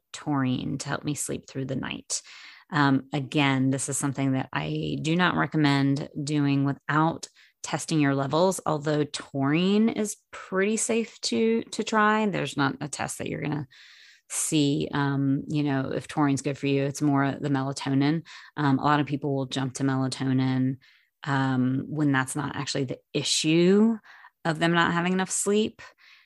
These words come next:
Um, and so, like, I see this on Dutch testing, right? The women that struggle with sleep, but their melatonin levels,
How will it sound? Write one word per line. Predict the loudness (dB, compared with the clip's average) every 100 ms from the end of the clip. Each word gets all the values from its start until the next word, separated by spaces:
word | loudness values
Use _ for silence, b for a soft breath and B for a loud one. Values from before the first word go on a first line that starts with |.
| b 2
Um, | 6 8 6 6 4 4 4 2 2
and | 2 2
so, | 0 2 2 4 2 0
like, | 0 -4
I | -6
see | -4 -2
this | -2 0
on | 0 0
Dutch | -2 -2 -4
testing, | -6 -8 -4 -2
right? | 0 0 0 -2
The | -4 -4 -6 -12 -12 -16 -16 _ -16 -16 _ -6
women | 0 2 2
that | 0
struggle | -2 -2 -2
with | -4
sleep, | -2 2 2 2
but | -2
their | 0
melatonin | 2 2 2 0 2 2 2 0 -4
levels, | -4 -2 0 -2 -2